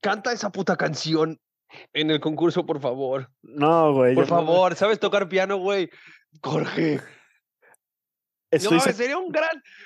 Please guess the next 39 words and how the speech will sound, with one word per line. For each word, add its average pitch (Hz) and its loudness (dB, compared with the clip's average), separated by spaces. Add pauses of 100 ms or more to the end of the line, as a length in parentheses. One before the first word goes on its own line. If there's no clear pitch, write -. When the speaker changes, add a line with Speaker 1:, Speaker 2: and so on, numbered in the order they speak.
Speaker 1:
Jorge, 240 -2
sería 311 0
un 240 -8
gran 233 2
contenido 214 -2
para 190 -4
TikTok 175 -8
que 160 -16
cantaras 160 -4
eso 165 -6
en 226 -8
público, 151 -8
güey. 107 -10 (840)
Speaker 2:
Si 165 -2
quieres, 175 2
lo 165 2
canto 156 0
en 151 -4
público 151 0
para 123 2
otra, 131 0 (220)
para 120 -4
otra 120 -8
ocasión. 123 -10 (800)
Speaker 1:
Bien, 120 -4
ok. 120 -4 (760)
Que 123 0
Speaker 2:
Ok. 117 4
Speaker 1:
bailaras 127 2
ballet 123 0
como 120 -4 (100)
Jack 123 -4
Black. 131 -6
Speaker 2:
Como 135 0
Jack 139 2
Black, 143 2
vestido 147 2
de 139 4
Bowser, 135 0